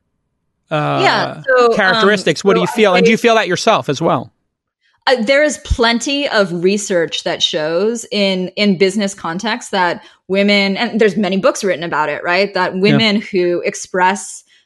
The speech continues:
Speaker 2: um, as direct and aggressive, um, uh, that is seen as much less positively than when men express the exact same attributes.
Speaker 1: Hmm.
Speaker 2: Um, because it doesn't match many people's profile of how women should act.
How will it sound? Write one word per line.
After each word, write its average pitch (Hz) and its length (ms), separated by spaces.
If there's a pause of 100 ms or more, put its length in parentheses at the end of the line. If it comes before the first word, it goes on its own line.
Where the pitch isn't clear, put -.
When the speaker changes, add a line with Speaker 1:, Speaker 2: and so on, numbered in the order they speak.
Speaker 2:
um, 180 400
as 185 320
direct 175 720 (100)
and 180 520
aggressive, 208 800 (100)
um, 165 500 (360)
uh, 180 640
that 202 420
is 180 260
seen 185 440
as 165 500
much 185 480 (260)
less 170 380
positively 143 760
than 165 200
when 160 180
men 151 220
express - 500
the 156 120
exact 143 460
same 117 380
attributes. - 800 (140)
Speaker 1:
Hmm. 143 240
Speaker 2:
Um, 143 260
because 190 180
it 214 60
doesn't 220 300
match 196 340
many 185 180
people's 180 280
profile 175 420
of 139 80
how 156 180
women 151 280
should - 160
act. - 420